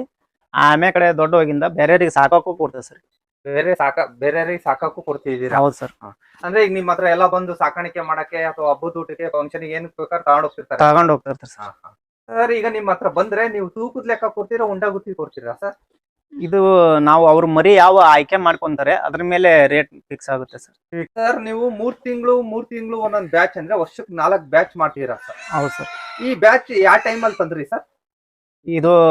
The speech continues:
Speaker 1: ನಾವು ಹೊಸ ವರ್ಷ ಇನ್ನು ಎರಡ್ ದಿವಸ ಮುಂದ ಐತಿ ಅಂತ ತ-,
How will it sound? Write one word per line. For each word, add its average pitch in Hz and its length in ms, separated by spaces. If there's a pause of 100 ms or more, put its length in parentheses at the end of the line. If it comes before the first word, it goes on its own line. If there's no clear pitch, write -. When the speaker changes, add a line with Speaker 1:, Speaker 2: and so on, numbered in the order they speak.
(180)
Speaker 1:
ನಾವು 147 240
ಹೊಸ 151 180
ವರ್ಷ 185 280 (200)
ಇನ್ನು 175 180
ಎರಡ್ 151 300
ದಿವಸ 165 200
ಮುಂದ 156 300 (240)
ಐತಿ 147 240
ಅಂತ 143 140
ತ-, - 140